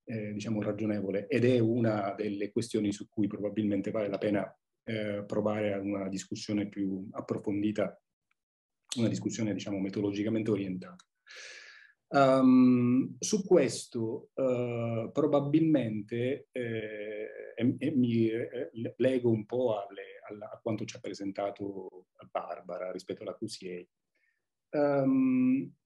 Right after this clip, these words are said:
probabilmente in contesti in cui i casi, come ce li presentava Barbara, eh, sono, eh, hanno appunto una loro, eh, un,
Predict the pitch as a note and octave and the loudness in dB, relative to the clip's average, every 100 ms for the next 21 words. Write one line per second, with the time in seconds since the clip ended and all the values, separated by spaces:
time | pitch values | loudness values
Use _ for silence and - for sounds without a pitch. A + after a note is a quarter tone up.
0 | _ _ _ _ _ - - - F#3+ F3+ | _ _ _ _ _ -20 -4 2 6 6
1 | F3 F3+ D#3+ C3 A#2 C#3 D3 F3+ - B2 | 8 8 8 6 4 4 6 4 2 2
2 | A#2 A#2+ B2 G2 G2+ - - C3 F#2+ - | 2 4 4 4 -2 -8 -2 0 -2 -6
3 | F2+ - A2 G#2+ G#2+ - G2+ G2+ G#2+ G2 | -14 -10 -8 -6 -8 -8 -10 -6 -6 -4
4 | A2+ G2 G2 F#2+ F#2 F#2 _ - A#2 G#2+ | -4 -4 -6 -8 -8 -12 _ -4 -2 -2
5 | A2 - D3+ A#2+ G#2+ G2 G2 - - A2+ | -2 0 2 2 0 -4 -8 -14 -12 -8
6 | G#2 G2+ G2+ G2+ G#2 - A#2 C3+ A2 F#2 | -8 -8 -10 -12 -14 -8 0 2 2 -2
7 | - B2+ F#2+ G2 F#2+ G2+ C3+ B2+ A2+ G2+ | -2 -2 -4 -8 -8 -4 -2 2 2 2
8 | G2 - - A2+ G#2 G2 G2 G#2 A2+ B2 | 0 -8 -10 -6 -4 -6 -6 -12 -16 -10
9 | A#2+ - | -8 -6